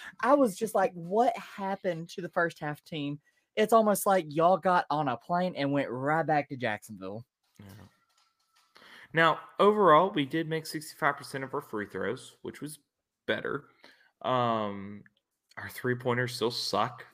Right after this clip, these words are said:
Speaker 2: twenty-eight percent. Um, but again, we, we were leading in the first half. And then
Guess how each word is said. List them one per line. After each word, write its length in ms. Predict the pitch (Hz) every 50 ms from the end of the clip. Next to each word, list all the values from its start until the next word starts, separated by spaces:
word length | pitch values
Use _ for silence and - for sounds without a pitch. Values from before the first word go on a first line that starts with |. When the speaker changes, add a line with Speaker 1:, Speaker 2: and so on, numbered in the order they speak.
| - -
Speaker 2:
twenty-eight 400 | - - 113 110 110 117 117 120
percent. 420 | - 131 - - 98 98 110 123 123 - _ _ _ _ _ _ _ -
Um, 680 | - 113 110 110 104 104 101 98 95 95 95 95 98 _ _ _ _ _ _ _ _ _ _ _ _ _ _ _ _ _ _ _ _ _ _ 120 - _ _
but 180 | 127 127 127
again, 760 | 131 127 127 127 160 175 175 160 156 151 143 135 127 120 120 - - - _ _ _ _ _ _ _ _ _ _ _ _ _ _ -
we, 240 | 120 127 139 131 -
we 200 | - 123 135 147
were 200 | 151 139 143 143
leading 480 | 123 123 135 170 214 254 339 320 294 285
in 80 | 285 277
the 80 | 302 247
first 280 | - 262 247 262 254 -
half. 300 | 302 359 339 - - - - - - - - - - _ _ _ _ _ _ _ _ _ - -
And 120 | 123 127
then 120 | 135 139